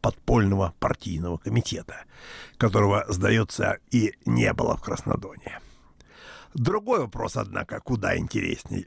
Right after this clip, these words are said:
А было ли комсомольское подполье? Были ли, так сказать, мальчики? Да и девочки. Среди героев Краснодона назывались имена Любови Шевцовой и Ульяны Громовой. Одна из этих героинь даже живой осталась и разъезжала по стране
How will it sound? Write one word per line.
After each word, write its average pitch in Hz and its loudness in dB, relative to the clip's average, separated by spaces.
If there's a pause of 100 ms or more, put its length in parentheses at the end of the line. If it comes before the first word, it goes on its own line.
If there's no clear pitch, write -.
А 127 2
было 208 4
ли 202 4 (140)
комсомольское - 2
подполье? - -8
Были 208 4
ли, 185 6 (100)
так 160 0
сказать, - -4
мальчики? - -4 (140)
Да 110 2
и 214 4
девочки. - 0 (140)
Среди 120 6
героев 117 4
Краснодона 113 2 (460)
назывались 113 6
имена 110 2
Любови 101 4
Шевцовой 127 2
и - 0
Ульяны 95 0
Громовой. 92 0 (640)
Одна 123 2
из 127 2
этих 123 4
героинь 143 2
даже 135 2
живой 123 4
осталась 87 -2
и 113 2
разъезжала 101 2
по - -4
стране 113 2